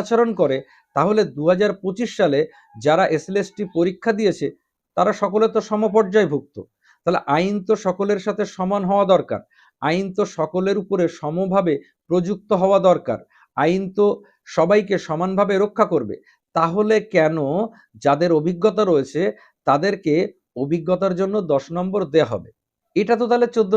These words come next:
নম্বর ধারাকে ভায়োলেট করছে। আপাত দৃষ্টিতে এই পর্যন্ত দেখলে কিন্তু তাই মনে হচ্ছে, কিন্তু চোদ্দ নম্বর ধারার এই দ্বিতীয় অংশে যখন বলা হচ্ছে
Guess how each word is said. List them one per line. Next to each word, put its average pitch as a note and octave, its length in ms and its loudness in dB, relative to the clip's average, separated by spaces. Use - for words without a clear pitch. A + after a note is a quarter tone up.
নম্বর A3+ 280 -2
ধারাকে G#3+ 320 0
ভায়োলেট E3 380 0
করছে। A2 240 -12
আপাত A3 280 0
দৃষ্টিতে G#3+ 440 -2
এই G#3+ 100 0
পর্যন্ত D3 520 -2
দেখলে D#3+ 320 -2
কিন্তু F#3+ 240 -4
তাই F3 160 2
মনে C#3 200 -2
হচ্ছে, A#2 280 -12
কিন্তু F#3+ 300 -2
চোদ্দ D#3 220 -2
নম্বর G#3 260 0
ধারার C3+ 300 2
এই D#3+ 60 -2
দ্বিতীয় F#3 360 -6
অংশে F3+ 200 -6
যখন D#3 200 -4
বলা C3 220 0
হচ্ছে F3 280 -6